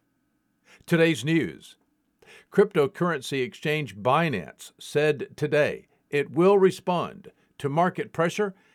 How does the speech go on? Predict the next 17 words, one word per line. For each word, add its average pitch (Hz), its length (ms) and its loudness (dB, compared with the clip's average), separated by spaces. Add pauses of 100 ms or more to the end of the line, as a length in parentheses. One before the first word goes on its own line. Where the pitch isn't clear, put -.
(140)
and 104 260 -6
list 156 460 0
the 127 100 -8
Coinbase 151 880 -2
stock - 580 -4
token 120 640 -6
Coin 135 560 0 (420)
later 117 360 0
today. 123 540 -2 (1300)
Crypto 185 400 4
wallet 156 540 2 (140)
provider 147 640 0
Exodus 104 580 -6
has 117 300 -6
raised 143 320 -2
more 139 220 2
than 131 220 -4